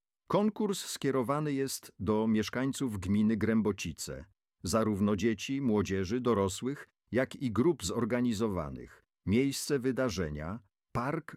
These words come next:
w Grębocicach. Data: trzynastego kwietnia dwa tysiące dwudziestego piątego roku, godzina dwunasta. Kategorie uczestnictwa:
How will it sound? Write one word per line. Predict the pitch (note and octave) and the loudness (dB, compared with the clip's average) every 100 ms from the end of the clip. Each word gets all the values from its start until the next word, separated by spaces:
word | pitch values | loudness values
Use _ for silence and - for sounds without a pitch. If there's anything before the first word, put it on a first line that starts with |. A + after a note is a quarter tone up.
| - | -10
w | F#2+ | -2
Grębocicach. | G#2+ A2 A2 G#2 - F#2+ - C#2 C2+ - _ _ - | 0 2 2 0 -2 -10 -10 -12 -12 -18 _ _ -10
Data: | F2 E3+ F3 - D2 - _ _ _ _ _ - | -4 -2 -2 -6 -8 -10 _ _ _ _ _ -10
trzynastego | - B2 A#2 - F3 D#3+ | 0 2 2 0 -2 -2
kwietnia | - C3 C#3 C3 C3+ | 0 0 0 -2 -2
dwa | G#2+ F2 B2+ | 0 0 0
tysiące | D3 - C3 B2 B2+ | -2 -2 -2 0 -2
dwudziestego | F#2 G2+ G#2 - A#2+ G#2+ | -2 -2 -2 -2 0 0
piątego | G2 G2 F#2 G2+ G2 | 0 -2 -2 -2 -2
roku, | F2 D#2+ - B2+ - _ | -2 -4 -4 -6 -8 _
godzina | G2+ G2+ F#2+ G#2 | -2 0 0 0
dwunasta. | G#2 B2 A#2 D#2+ - - D2 C2+ - _ _ _ _ _ _ | 0 0 0 0 -4 -8 -10 -12 -16 _ _ _ _ _ _
Kategorie | - F3+ G3+ D3+ A#2+ C3+ C3+ C#3+ | -4 -2 0 2 2 2 -2 -2
uczestnictwa: | A#2+ G2 C3 - - G#2 - - - D2 C#2 | -2 -2 -2 -4 -4 -2 -2 -6 -8 -8 -10